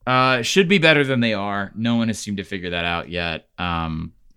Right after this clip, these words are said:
I do think that people are maybe equating Georgia State being in Atlanta with automatic access to football talent. And one of the things that we keep touching on with Atlanta is Atlanta is owned by no one, including Georgia.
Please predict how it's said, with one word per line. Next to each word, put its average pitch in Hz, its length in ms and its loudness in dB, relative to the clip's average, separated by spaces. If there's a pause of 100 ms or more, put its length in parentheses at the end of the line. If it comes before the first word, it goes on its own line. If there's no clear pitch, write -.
(260)
I 113 80 0
do 123 240 0
think 127 300 0
that 107 140 -4
people 113 440 -2
are 98 200 -2
maybe 101 380 0
equating 104 440 -2
Georgia 101 260 -6
State 98 380 -4
being 101 200 -2
in 98 100 -2
Atlanta 95 420 -4
with 90 300 -8
automatic 95 520 -2
access 85 420 -6
to 87 100 -10
football 107 380 -2
talent. 127 480 -2
And 95 220 -4
one 98 100 -2
of 101 140 -4
the 92 60 -12
things 101 200 -2
that 95 80 -8
we 92 100 -10
keep 117 280 -12
touching 135 340 -6
on 104 180 -4
with 95 120 -8
Atlanta 113 460 -2
is 90 480 -8 (840)
Atlanta 101 360 2
is 90 100 0
owned 92 200 -2
by 85 100 -2
no 85 160 -2
one, 85 240 -10 (460)
including 101 420 -2
Georgia. 87 480 -6